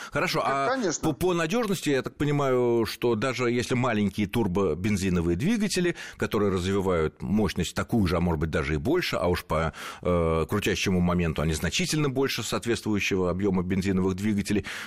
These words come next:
Speaker 1: то у них, м, все вроде бы хорошо, но они сложнее, они маленькие, они более нагружены, и поэтому они при прочих равных будут менее надежны, правильно?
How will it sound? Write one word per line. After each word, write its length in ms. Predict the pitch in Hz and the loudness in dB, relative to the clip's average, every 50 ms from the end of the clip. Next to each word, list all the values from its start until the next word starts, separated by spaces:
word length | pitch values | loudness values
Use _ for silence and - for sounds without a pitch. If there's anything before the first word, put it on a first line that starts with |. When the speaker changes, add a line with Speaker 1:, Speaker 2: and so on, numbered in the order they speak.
| - - | -6 0
Speaker 1:
то 100 | - 113 | 2 2
у 180 | 113 117 120 117 | 4 4 4 2
них, 300 | 120 147 185 185 - - 117 - - - | 2 2 0 0 -2 -4 -4 -6 -4 -2
м, 260 | 117 123 117 113 107 | 0 2 2 2 2
все 220 | - - - 113 98 | 2 0 0 2 2
вроде 200 | 92 98 92 95 | 2 2 0 0
бы 120 | 90 90 | -2 -2
хорошо, 420 | - 123 120 127 - - 202 208 180 | -2 -2 0 0 0 0 0 0 2
но 920 | 143 123 123 120 120 123 120 120 117 113 110 107 104 101 98 90 80 69 - | 2 0 2 2 2 2 2 2 2 2 2 2 2 2 2 0 -2 -4 -2
они 220 | 87 98 117 120 | 0 0 2 0
сложнее, 640 | - - 123 117 104 98 117 151 190 202 202 190 165 | 0 0 0 -2 -2 0 0 0 0 2 0 0 0
они 200 | - 98 98 98 | 0 2 2 2
маленькие, 640 | 104 120 156 180 185 185 180 160 - - 165 160 156 - | 2 2 2 2 0 0 0 0 -2 -2 -2 0 0 0
они 180 | 104 104 104 | 0 0 0
более 280 | 98 92 104 98 95 95 | 2 2 2 2 2 2
нагружены, 520 | 98 101 104 123 175 196 170 160 156 151 | 2 2 0 0 0 0 2 2 0 0
и 60 | 120 113 | 0 0
поэтому 380 | - 123 147 160 - 147 131 | 0 0 0 0 0 0 0
они 260 | 117 107 110 139 143 - - - - | 2 2 2 0 0 -4 -8 -8 -2
при 140 | - 135 131 | -2 0 0
прочих 500 | 101 - 113 123 - 196 - - - - | 0 0 2 2 2 2 0 -2 -4 -4
равных 440 | 78 92 123 160 170 170 175 147 - - - - | -2 -2 0 0 0 0 -2 -4 -6 -10 -14 -6
будут 280 | - 95 113 127 143 - | -2 0 0 0 0 2
менее 340 | 104 95 92 92 92 98 101 | 2 2 2 4 2 2 2
надежны, 420 | 101 101 87 82 76 67 58 69 | 2 2 2 0 0 0 -2 -4
правильно? 460 | - - 131 156 156 139 98 71 64 | -4 -4 -2 -2 0 0 -2 -2 -4